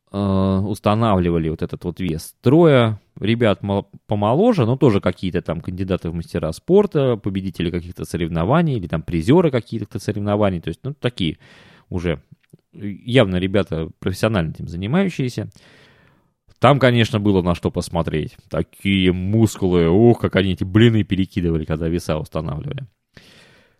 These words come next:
В принципе, мне понравилось. Еще могу отметить интересную вещь.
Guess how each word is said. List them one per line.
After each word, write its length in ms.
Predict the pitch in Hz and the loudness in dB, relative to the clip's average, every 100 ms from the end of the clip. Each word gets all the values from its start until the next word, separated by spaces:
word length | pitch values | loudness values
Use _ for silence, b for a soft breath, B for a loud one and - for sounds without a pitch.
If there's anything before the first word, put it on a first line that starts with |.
| b _ _ _ _ _ _ | b _ _ _ _ _ _
В 100 | - | 0
принципе, 340 | 269 269 226 | 2 2 0
мне 140 | 214 214 | 0 2
понравилось. 600 | 175 180 202 190 175 165 | 2 2 2 4 2 2
Еще 180 | - 190 | 0 2
могу 240 | 170 170 | 2 4
отметить 480 | 170 175 170 143 143 | 2 0 -2 -4 -4
интересную 500 | 139 151 143 151 156 | 0 0 2 0 0
вещь. 280 | 185 185 | 0 -2